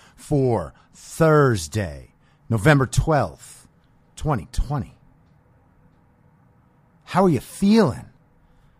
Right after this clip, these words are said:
Another positive day with positive momentum? Saturday sucked.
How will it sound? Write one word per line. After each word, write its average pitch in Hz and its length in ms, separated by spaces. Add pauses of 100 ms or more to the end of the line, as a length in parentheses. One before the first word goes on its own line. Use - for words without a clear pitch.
(160)
Another 156 340
positive 160 760
day 175 300
with 143 240
positive 175 500
momentum? 135 840 (560)
Saturday 190 560
sucked. - 580